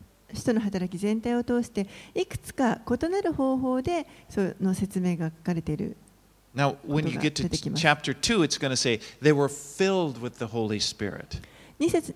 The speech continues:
Speaker 1: あ、二章のところでは、あの、聖霊に満たされるということが出てきます。
Speaker 2: And then when Peter gets up, then in chapter two, he's gonna preach this sermon,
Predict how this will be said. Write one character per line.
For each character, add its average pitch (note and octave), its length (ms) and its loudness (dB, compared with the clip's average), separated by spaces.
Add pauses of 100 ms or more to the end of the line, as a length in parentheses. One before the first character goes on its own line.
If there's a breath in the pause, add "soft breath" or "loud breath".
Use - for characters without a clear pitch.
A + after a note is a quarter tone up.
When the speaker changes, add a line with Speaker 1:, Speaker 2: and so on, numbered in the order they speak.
Speaker 1:
あ、 F3+ 180 4
二 D4 160 2
章 F4 160 2
の B3 120 0
と G3 120 -2
こ G3 120 0
ろ F#3 100 2
で F3+ 100 0
は、 A3 260 2 (680 loud breath)
あ E3+ 200 0
の、 E3+ 160 -2
聖 D4 240 2
霊 D4+ 220 2
に D4 260 0 (300)
満 B3 180 6
た D#4+ 140 6
さ E4 160 4
れ F4 100 6
る A3 140 4
と E3 120 -2
い E3 140 0
う D#3+ 60 -4
こ E3 100 -4
と - 120 -4
が F3 100 -6
出 D3+ 100 -4
て - 100 -8
き - 120 -12
ま - 120 -8
す。 - 220 -16
Speaker 2:
And D3+ 160 2
then D3+ 80 -2
when D3+ 200 0
Peter G3+ 380 2
gets C#3 320 2
up, D#3 220 2 (240)
then C3 240 0
in B2 80 -2
chapter A#2+ 340 -4
two, C3 140 -8
he's B2+ 140 -4
gonna B2+ 160 -4 (100)
preach - 380 -2
this B2+ 140 -2
sermon, F3 640 0